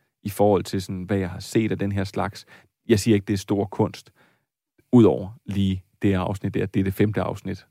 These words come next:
i den første sæson, og så det sjette afsnit her i den anden sæson. Men se hele serien, når den alligevel er i gang. Det er en, øh, det er en sjov, øh, sjov, øh, serie,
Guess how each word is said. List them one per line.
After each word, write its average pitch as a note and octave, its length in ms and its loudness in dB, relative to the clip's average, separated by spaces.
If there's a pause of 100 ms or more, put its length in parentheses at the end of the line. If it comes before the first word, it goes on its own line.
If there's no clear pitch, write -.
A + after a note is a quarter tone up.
(100)
i G2 160 0
den F2+ 160 -6
første G2+ 320 -4
sæson, G2 340 -6 (360)
og F#2+ 100 2
så G2 100 2
det F#2 120 0
sjette G2 300 4
afsnit - 340 -4
her F#2+ 100 -2
i - 40 -2
den - 100 -8
anden - 160 -8
sæson. G2+ 340 -10 (300)
Men G2+ 140 2
se F#2 220 -2
hele F#2+ 220 -2
serien, F#2 380 -4 (280)
når G#2+ 80 4
den F#2+ 100 2
alligevel F#2+ 380 -2
er F#2 60 -4
i F#2 80 -2
gang. F#2 200 -6 (840)
Det G#2+ 160 6
er G2 120 4
en, G2 100 0
øh, G2 140 -2 (520)
det - 20 -20
er B2+ 40 8
en A#2+ 60 4
sjov, C3 360 2
øh, G2 340 -2
sjov, B2 340 -2
øh, F2 300 -6
serie, A2 340 0